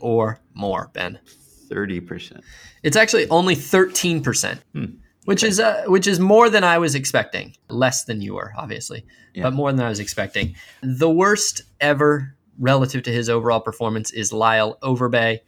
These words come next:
Speaker 1: who had a five twenty-two O P S at Coors and a seven seventy-six O P S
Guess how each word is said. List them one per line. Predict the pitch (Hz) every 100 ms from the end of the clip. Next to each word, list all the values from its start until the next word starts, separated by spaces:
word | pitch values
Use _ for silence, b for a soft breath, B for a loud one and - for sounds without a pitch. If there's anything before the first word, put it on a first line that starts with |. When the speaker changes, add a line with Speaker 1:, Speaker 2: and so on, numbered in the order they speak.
| b b b
Speaker 1:
who | -
had | 113
a | 107
five | - 113 107
twenty-two | 117 107 - 113
O | 104
P | - 107
S | 101 - - _ -
at | -
Coors | - 120 113 113 - _ _
and | - 98
a |
seven | - 113 107
seventy-six | 101 104 98 98 131 117 -
O | 117
P | 107 110
S | 101 -